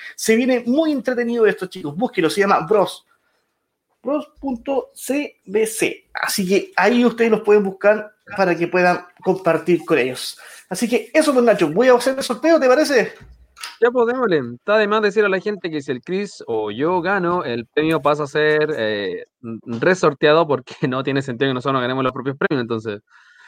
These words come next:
Speaker 2: ya nos ha pasado que Chris o yo no hemos ganado un premio y se vuelve a sortear.
Speaker 1: Oye, habían pocos,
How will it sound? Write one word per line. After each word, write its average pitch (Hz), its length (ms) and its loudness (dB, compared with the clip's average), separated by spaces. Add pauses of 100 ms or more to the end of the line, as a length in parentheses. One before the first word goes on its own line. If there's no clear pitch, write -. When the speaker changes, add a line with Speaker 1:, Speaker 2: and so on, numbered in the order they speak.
(220)
Speaker 2:
ya 151 120 6
nos 165 120 6
ha 156 60 2
pasado 160 420 4
que 139 160 -4
Chris 151 320 -2
o 120 80 -2
yo 127 180 0
no 135 60 0
hemos 131 180 -2
ganado 127 220 -2
un 123 100 -4
premio 131 340 -4
y 104 280 -6
se - 120 -8
vuelve 123 200 0
a - 20 -2
sortear. 104 320 -8 (1700)
Speaker 1:
Oye, 196 280 0
habían 185 360 -2
pocos, 208 960 -2